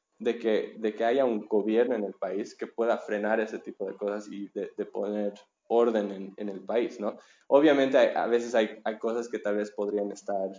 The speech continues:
mejor, que podrían hacer diferente, pero realmente deberíamos estar agradecidos de,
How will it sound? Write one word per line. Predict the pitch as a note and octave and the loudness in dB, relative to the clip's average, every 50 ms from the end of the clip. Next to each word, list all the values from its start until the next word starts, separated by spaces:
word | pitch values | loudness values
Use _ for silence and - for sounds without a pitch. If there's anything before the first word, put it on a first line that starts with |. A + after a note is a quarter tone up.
| - _ _ _ _ _ _ _ | -18 _ _ _ _ _ _ _
mejor, | - A2 G2 G2 A2 A2+ A2+ A#2+ A#2+ A#2 - - | -6 -6 -4 -2 0 2 4 6 6 6 4 0
que | G2+ G2+ | -4 -6
podrían | - - G2+ G2+ G#2 G#2 G#2+ | -6 -4 -4 -4 -2 -2 -4
hacer | G2 - - G#2 G2+ | -4 -4 -6 -8 -6
diferente, | G2+ G2 _ - G2 G2 G2 G2+ G2 - G#2 B2 - - - _ _ _ _ - | -8 -10 _ -8 -6 -6 -6 -8 -6 -4 -4 -4 -4 -6 -10 _ _ _ _ -4
pero | - B2 A#2+ A#2+ | 0 2 4 6
realmente | A#2 B2+ D3+ F3+ F3 E3 E3+ D#3+ B2 | 8 8 6 8 6 4 4 4 4
deberíamos | A2+ G#2+ G#2 G#2+ A2 A2 A2 A2 | 4 4 4 2 2 0 0 -2
estar | G#2+ - A2 G#2 G2+ G#2 - - | -4 -2 0 0 0 0 -2 -6
agradecidos | A2 G2+ G2 G2 F#2+ F#2 F#2 - - A#2 A#2 A2 - - - - - | -6 -6 -6 -6 -8 -8 -10 -8 -6 -6 -4 -4 -6 -8 -10 -14 -12
de, | G2+ F#2+ - - | -10 -10 -10 -12